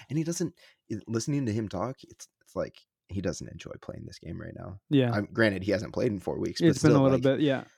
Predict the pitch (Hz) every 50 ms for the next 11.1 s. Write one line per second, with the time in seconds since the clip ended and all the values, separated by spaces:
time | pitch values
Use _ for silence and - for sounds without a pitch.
0 | _ _ _ 110 98 90 - - - 113 104 90 92 - - _ 101 90 76 -
1 | - - - 80 67 - - - - _ _ _ _ _ 90 - - _ _ -
2 | - - - _ - 90 - - - - - - - - - _ _ 87 85 80
3 | 85 71 76 64 85 - 82 82 101 101 - - - - _ _ 92 92 - -
4 | 76 - - - _ _ _ _ _ _ _ _ _ - 92 101 - - 117 92
5 | 101 95 73 90 - - 104 92 87 87 82 90 92 - - - - - - -
6 | - - - - - 98 92 98 95 92 90 - - 85 87 80 82 - - 101
7 | 95 95 90 135 139 160 180 175 147 - 90 95 131 143 160 165 151 151 165 -
8 | 147 131 113 107 123 117 117 123 135 147 156 156 165 113 92 95 - 170 190 202
9 | 190 156 143 143 165 175 175 160 139 131 127 120 117 - - 87 90 92 92 147
10 | 151 160 151 151 147 - 147 151 170 170 151 143 131 127 139 151 139 127 123 -
11 | - -